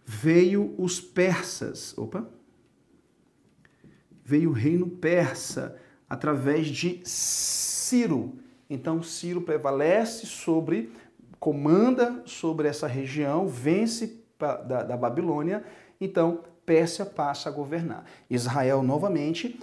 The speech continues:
fica subordinado ali a Pérsia. Mas, os, os,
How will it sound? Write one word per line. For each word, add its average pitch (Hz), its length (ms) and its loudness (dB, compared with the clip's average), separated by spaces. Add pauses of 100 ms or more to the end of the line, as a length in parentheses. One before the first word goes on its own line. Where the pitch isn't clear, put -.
(120)
fica 247 920 2
subordinado 147 1040 -2
ali 160 360 -4 (240)
a 185 80 -6
Pérsia. 170 640 2
Mas, 240 180 -2
os, 233 160 -8
os, 214 320 -6